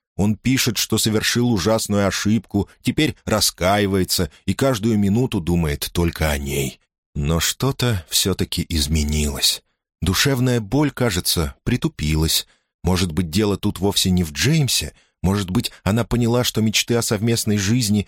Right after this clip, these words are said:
что не давали ей спать по ночам, ушли навсегда? Может, Джо скучает не по Джеймсу, а по мечте о семье, которую они могли создать с ним вдвоем?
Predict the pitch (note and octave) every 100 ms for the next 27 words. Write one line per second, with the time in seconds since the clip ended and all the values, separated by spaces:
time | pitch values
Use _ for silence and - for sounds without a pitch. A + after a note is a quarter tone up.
0 | - - G2 G#2 G#2 G#2+ G#2+ G2+ G2 -
1 | G#2 - F#2 G2 - G#2 G2 - - F#2+
2 | - A2+ G2+ - F#2 D#2 G#2 E3 - _
3 | _ _ _ _ - D#2+ F#2+ F2+ G2 -
4 | E2 D2+ G2+ G2+ - - G2+ G2 - F#2
5 | F2+ F2+ D2+ D2+ A2+ C3 G#2+ - C#2 _
6 | _ - - E2+ F2+ - - G#2+ - -
7 | - E2 D2+ F#2 C#3 - _ E2+ D#2+ E2+
8 | D#2+ E2 D#2+ D#2+ D#2+ E2+ C#2+ E2+ D#2+ -
9 | D#2+ D2 C2+ D2+ D#2 D2+ C#2